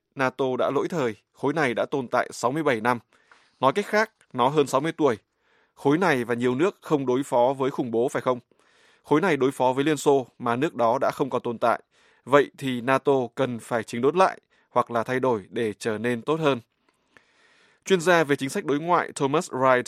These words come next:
của Viện Brookings cho rằng nhận xét của ông Trump xem thường nato cũng như nói Mỹ chi trả quá nhiều cho an ninh của Nhật Bản và Nam Triều Tiên không đơn thuần là những lời nhận xét suông,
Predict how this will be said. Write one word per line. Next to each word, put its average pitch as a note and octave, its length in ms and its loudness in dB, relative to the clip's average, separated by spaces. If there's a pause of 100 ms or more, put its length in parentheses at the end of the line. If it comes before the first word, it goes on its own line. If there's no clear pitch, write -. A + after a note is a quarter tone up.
của B2 240 -2
Viện A#2 280 -2
Brookings C#3 640 -4 (680)
cho D#3+ 160 0
rằng C3+ 260 4
nhận A#2 120 -2
xét F#3 140 -6
của A2 80 -2
ông C3+ 100 -2
Trump C3 320 0
xem C#3 200 -4
thường B2 220 -4
nato B2+ 460 0
cũng C#3+ 200 -8
như C#3+ 240 -4
nói B2 300 0
Mỹ F3 340 -6
chi C3+ 180 -4
trả A#2 240 -6
quá A#2 220 2
nhiều D3+ 420 0
cho B2+ 220 0
an B2+ 220 0
ninh B2 240 -4
của A2+ 380 -2
Nhật A#2 160 -4
Bản A#2 220 0
và A2 100 -6
Nam B2 140 -4
Triều A2+ 100 -8
Tiên A#2+ 260 -4 (320)
không D#3+ 240 -2
đơn D3+ 180 2
thuần B2 340 -2
là A2 160 -2
những D3+ 380 -8
lời B2 160 -2
nhận A#2 140 -6
xét D#3+ 160 -4
suông, C#3 260 2